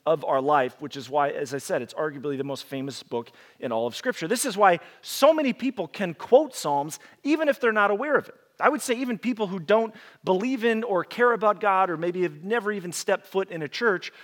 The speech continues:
might be familiar with phrases like, "The Lord is my shepherd," or, "My God, why have you forsaken me?"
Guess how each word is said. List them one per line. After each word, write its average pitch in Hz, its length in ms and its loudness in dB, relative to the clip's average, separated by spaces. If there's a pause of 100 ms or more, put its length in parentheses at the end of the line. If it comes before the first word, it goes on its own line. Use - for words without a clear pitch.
(120)
might 208 280 4
be 214 140 -2
familiar 196 480 -2
with 170 160 -4
phrases 185 480 -2
like, 156 360 0 (200)
"The 175 80 0
Lord 175 240 0
is 165 140 -4
my 165 120 0
shepherd," 240 560 -2 (280)
or, 160 300 2
"My 156 160 2
God, 175 300 2
why 170 200 2
have 165 120 -4
you 156 120 -12
forsaken 220 580 -2
me?" 208 220 -2